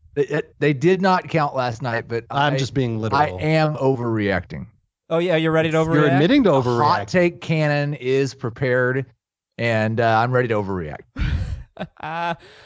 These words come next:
Speaker 3: okay, so I think it's probably gonna be about the Cardinals, so I'm looking forward to that. We're gonna do some player comparisons now. Um, but
Speaker 2: It would be
Speaker 3: first,
Speaker 2: weird if it was the Jaguars.
Speaker 3: who is, yeah, right, what a useless game that was. Who is the biggest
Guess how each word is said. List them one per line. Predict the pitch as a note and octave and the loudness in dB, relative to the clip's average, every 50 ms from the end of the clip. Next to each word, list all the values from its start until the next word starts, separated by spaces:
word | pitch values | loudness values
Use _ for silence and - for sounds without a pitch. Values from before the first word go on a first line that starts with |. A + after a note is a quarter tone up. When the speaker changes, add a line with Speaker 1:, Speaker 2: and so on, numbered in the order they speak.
| - - | -10 -4
Speaker 3:
okay, | - F#3 F#3+ F3+ D#3+ B2+ A2 - - - _ _ | -2 0 0 0 0 -2 -4 -8 -16 -20 _ _
so | - - - G3+ F#3 F3+ F3 F3 F3 F3 E3+ E3 - C3+ D#3 D#3+ D#3 - | -14 -6 -2 2 4 4 6 4 4 2 0 -2 -6 -10 -18 -20 -8 -4
I | E3 D#3+ | -2 -2
think | D#3 - G3+ G3 | -2 -2 -2 -4
it's | G3 - - | -4 -6 -6
probably | - - - F3 F3 F3 F3+ G#3 | -8 -2 0 0 0 0 0 -2
gonna | G3 G3+ G3 | -2 -2 0
be | F#3 G3 | 0 0
about | F#3+ F#3 F3+ - | 0 0 0 -2
the | - | -2
Cardinals, | - F#3+ E3 C#3 C3+ B2+ B2 B2 D3 D#3+ - - - - - | -2 -2 0 0 0 -2 -2 -4 -4 -4 -8 -14 -20 -20 -20
so | - - - D#3+ C#3+ C#3+ | -12 -6 -2 0 0 0
I'm | C#3+ | 0
looking | C#3+ D#3 - F#3+ E3+ | 0 -2 -2 -2 -2
forward | D#3 F3+ F3 F3 F#3 | 0 0 0 0 0
to | G#3+ | 0
that. | G3+ C#3 C3+ C3+ D#4 - | 0 0 0 0 0 -2
We're | D3+ C#3+ | -2 -2
gonna | D#3 D#3+ D#3 D3+ D3 | -2 0 0 0 -2
do | C#3 C3 D3+ D#3 D#3+ | -2 -2 -2 -4 -4
some | - F3 E3 | -4 -6 -6
player | - - F3+ D#3+ D#3 D3+ | -4 -2 0 0 0 -2
comparisons | - D#3 C#3 - D3 C#3+ C#3+ C#3+ C#3 - C#3+ C#3 C3 | -4 -4 -6 -4 -4 -4 -4 -4 -6 -8 -10 -12 -8
now. | C3+ C3+ C3+ C3+ C#3+ D#3+ F3 - _ _ _ _ _ _ _ - | -4 -4 -2 -2 -2 -4 -6 -8 _ _ _ _ _ _ _ -4
Um, | C#3 C#3 C#3 C#3 C#3 C3+ C3 A#2+ | -2 0 0 2 0 0 -2 -2
but | - D#3 D3+ D#3 - - - | 0 0 0 0 -2 -4 0
Speaker 2:
It | C#3 | 2
would | C3+ C#3 C3+ - | 4 4 6 4
be | A#2+ | 4
Speaker 3:
first, | A#2 A2 | 4 4
Speaker 2:
weird | A#2 B2+ F#3+ D#3+ | 4 4 4 4
if | A2 - | 2 0
it | A2+ | -2
was | G2 F2+ D#2+ D#2+ | -4 -4 -4 -6
the | F2 | -8
Jaguars. | E2 G2 G2 G#2+ A2 F#2 - - - A2+ - - _ _ | -6 -4 -2 -2 -2 -4 -8 -10 -12 -14 -14 -18 _ _
Speaker 3:
who | - - - G3+ G#3+ A3 | -12 -8 -6 -4 -4 -4
is, | G3+ E3 F#3+ F#3 E3 D#3 - - | -2 -2 -2 -2 -2 -6 -10 -8
yeah, | B2+ B2+ A2+ G2+ G2 | -6 -6 -6 -6 -8
right, | G#2 G#2+ C3 C3+ D3 | -8 -8 -8 -6 -4
what | C#3+ D3 D3 | -4 -4 -4
a | C3+ | -2
useless | B2 C3 C#3+ - - B2 A2+ - | -4 -4 -6 -6 -6 -8 -10 -8
game | - B2+ A#2 A2+ G#2+ | -8 -8 -8 -6 -6
that | A2+ A#2 A2 | -6 -6 -6
was. | A2 G#2 G2+ - - | -6 -8 -8 -6 -6
Who | G3 A#3 | -4 -2
is | A3 G#3 F3+ D#3+ | -2 -4 -4 -4
the | E3 E3 | -6 -6
biggest | D3+ A#2+ A#2 - D#3 E3 E3+ D#3+ F3 E3 - - - - - | -6 -6 -4 -4 -2 -2 -2 -4 -4 -6 -6 -10 -16 -20 -20